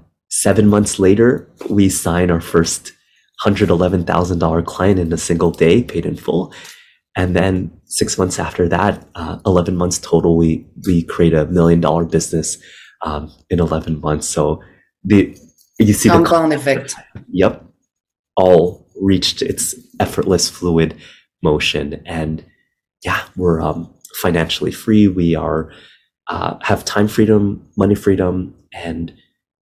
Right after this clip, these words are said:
Speaker 1: now we can lead with service, uh, in what I call
Speaker 2: Mm.
Speaker 1: is the quantum playground. We, we lead with our inner child. We lead with the love of the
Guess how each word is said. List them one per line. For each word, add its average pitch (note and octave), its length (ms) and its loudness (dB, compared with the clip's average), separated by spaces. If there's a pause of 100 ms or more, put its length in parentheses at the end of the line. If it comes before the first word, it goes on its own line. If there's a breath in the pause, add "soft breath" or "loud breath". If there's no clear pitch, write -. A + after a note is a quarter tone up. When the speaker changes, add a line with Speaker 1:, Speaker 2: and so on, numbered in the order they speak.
(200)
Speaker 1:
now F#2+ 140 2
we F#2+ 120 2
can G2 180 -4
lead F#2+ 140 2 (140)
with F#2 120 -2 (140)
service, D2+ 360 -4 (360)
uh, D#2+ 180 -14 (360)
in F2 80 2 (320)
what F#2+ 160 6
I - 20 4 (100)
call D#2+ 160 -4
Speaker 2:
Mm. D#2+ 120 -2
Speaker 1:
is - 60 -6 (500 soft breath)
the - 140 0
quantum E2+ 360 -4 (120)
playground. F2 480 -2 (140)
We, E2+ 80 0 (840)
we G2+ 60 8 (160)
lead D3 220 6
with A#2+ 180 0
our F2+ 100 -2 (100)
inner C#3+ 200 0 (100)
child. F#2+ 320 -4 (720 soft breath)
We G#2+ 60 6 (120)
lead B2 180 8
with G#2 120 4
the F#2+ 200 0
love G2 180 0
of F#2 120 -14
the F#2 100 -8